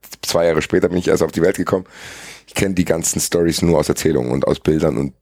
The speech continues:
Ausschnitten, die ich mir dann halt angeguckt habe. Aber das ist ja nicht vergleichbar mit, ich war dabei. Ich hab diese Stadt nicht erlebt damals. Ich hab das alles nicht erlebt. Ich bin halt in diese neunziger reingewachsen als Eintracht-Fan, hab diese Enttäuschung mit Rostock gehabt, hab dreißig Jahre gelitten, hab dann diesen Pokalsieg als Befriedigung gehabt.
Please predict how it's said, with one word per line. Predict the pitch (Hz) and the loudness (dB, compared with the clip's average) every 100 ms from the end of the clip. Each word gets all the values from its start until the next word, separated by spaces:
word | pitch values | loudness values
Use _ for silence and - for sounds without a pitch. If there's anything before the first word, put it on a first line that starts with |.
| _ _ _ | _ _ _
Ausschnitten, | - 73 - 65 64 | -2 0 0 -2 -2
die | |
ich | 65 | 0
mir | 69 | 2
dann | 64 58 | 2 2
halt | 67 - | -2 -2
angeguckt | 82 - - 87 | -2 -2 -2 -2
habe. | - | 0
Aber | 64 | 0
das | 62 | -2
ist | 85 | 0
ja | 80 | 0
nicht | 69 - | 0 -2
vergleichbar | 64 71 - 73 | 0 0 0 -2
mit, | 64 - | -4 -8
ich | 76 - | -10 -2
war | 69 | 0
dabei. | 65 64 62 - - - - - - - | 2 0 -2 -2 -14 -20 -18 -18 -20 -14
Ich | - | -6
hab | 87 | -4
diese | 87 78 | 0 0
Stadt | - 90 - | 0 0 0
nicht | 92 73 | -2 2
erlebt | 78 73 73 - | 2 2 0 0
damals. | 73 69 95 | 0 0 0
Ich | 92 | -2
hab | |
das | 90 - | 0 0
alles | 95 - | 0 0
nicht | 104 | 0
erlebt. | 98 95 | 0 0
Ich | - | -2
bin | - 82 | 0 0
halt | 82 - - - - - | 0 -4 -18 -20 -20 -14
in | - 90 | 0 0
diese | 78 78 | 2 2
neunziger | 90 123 - 107 95 | 2 2 0 2 2
reingewachsen | 92 95 92 87 - - 87 | 2 2 2 0 -2 -2 0
als | 80 | 2
Eintracht-Fan, | 69 85 82 - 82 80 | 0 0 0 -2 -2 0
hab | 71 | -2
diese | 71 71 | 0 -2
Enttäuschung | 71 78 78 | 0 -2 2
mit | 80 - | 0 2
Rostock | 98 - 90 - | 0 0 -2 0
gehabt, | 80 82 | 0 0
hab | 73 | 0
dreißig | 65 73 | -2 2
Jahre | 78 73 | 0 0
gelitten, | 78 104 110 98 | 0 0 2 0
hab | 80 | 2
dann | 78 | -2
diesen | 67 73 | -2 -4
Pokalsieg | - 95 90 87 | -2 0 0 2
als | 76 76 | 2 0
Befriedigung | - - 101 90 | -6 -2 0 2
gehabt. | 76 76 - | 0 -2 -6